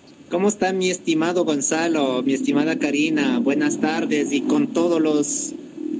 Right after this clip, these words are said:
radioescuchas y a toda la audiencia a lo largo y ancho del Ecuador, por decir así, de esta prestigiosa emisora o el programa como es,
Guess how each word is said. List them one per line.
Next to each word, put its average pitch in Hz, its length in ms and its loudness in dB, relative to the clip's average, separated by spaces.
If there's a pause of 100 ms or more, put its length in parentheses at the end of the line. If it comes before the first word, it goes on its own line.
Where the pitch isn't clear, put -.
(140)
radioescuchas 156 840 0
y 147 280 4
a 127 180 -4 (220)
toda 165 200 0
la 156 100 2
audiencia 143 760 0
a 139 40 -2
lo 139 120 2
largo 143 340 0
y 143 80 4
ancho 139 600 0 (140)
del 131 200 0
Ecuador, 127 420 0
por 127 160 -4
decir 120 320 -2
así, 160 320 -2 (200)
de 127 100 -4
esta 127 220 -6
prestigiosa 123 640 -6
emisora 117 560 -2
o 117 220 -2
el 113 100 -4
programa 123 440 -2
como 117 160 -2
es, 113 80 -2